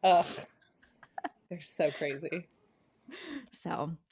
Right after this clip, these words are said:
Speaker 2: they were fantastic. Anyway, hopefully our husbands had better <laughs> things to say or do this week.
Speaker 1: Yeah, right. <laughs>
Speaker 2: They for sure did not open mouth kiss each other. So
Speaker 1: No, they for sure.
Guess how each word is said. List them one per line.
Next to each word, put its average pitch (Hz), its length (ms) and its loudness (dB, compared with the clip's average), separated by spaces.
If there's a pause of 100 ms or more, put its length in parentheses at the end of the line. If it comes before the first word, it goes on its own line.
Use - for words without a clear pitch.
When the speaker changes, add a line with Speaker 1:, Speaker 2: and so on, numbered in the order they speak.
(120)
Speaker 2:
they 208 120 4
were 190 100 4
fantastic. 170 640 2
Anyway, 208 380 8
hopefully 247 320 4
our 254 80 6
husbands 175 520 0
had 170 240 0
better 220 260 6
<laughs> - 0 -
things 240 400 8
to 214 80 2
say 156 240 0
or 190 100 2
do 180 240 0
this 170 280 0 (100)
week. - 360 -8 (380)
Speaker 1:
Yeah, - 160 8 (240)
right. - 400 -4 (840)
<laughs> - 120 2 (140)
Speaker 2:
They 285 140 8
for 349 160 6
sure 320 180 4
did 220 200 8
not 190 280 6
open 170 220 0
mouth 156 220 0
kiss 165 240 -4
each - 220 -2
other. - 380 -6
So - 400 -8
Speaker 1:
No, 208 220 6 (360)
they 175 100 0
for 165 160 -4
sure. 156 300 -4